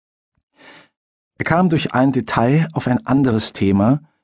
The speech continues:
zielte meist auf das Große und Ganze, verlor den Faden, türmte syntaktische Verschachtelungen aufeinander und war bei alledem gedanklich etwas sprunghaft.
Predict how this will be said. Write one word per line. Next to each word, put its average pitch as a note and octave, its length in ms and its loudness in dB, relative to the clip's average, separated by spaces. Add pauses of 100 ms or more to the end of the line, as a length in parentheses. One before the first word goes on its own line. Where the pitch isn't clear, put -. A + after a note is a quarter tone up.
(360)
zielte C#3 340 -2
meist A#2 400 2
auf - 120 -6
das - 180 -2
Große A#2+ 400 -2
und G2 160 -2
Ganze, G#2+ 400 0
verlor G#2 320 0
den G2 160 0
Faden, A#2+ 460 0 (480)
türmte D#3 560 0
syntaktische B2+ 640 -2
Verschachtelungen G#2+ 840 -2
aufeinander A2 640 2 (540)
und A2+ 200 0
war C3 220 4
bei C#3+ 140 0
alledem C3 440 2
gedanklich A#2+ 720 -2
etwas G#2+ 240 -4
sprunghaft. - 720 -6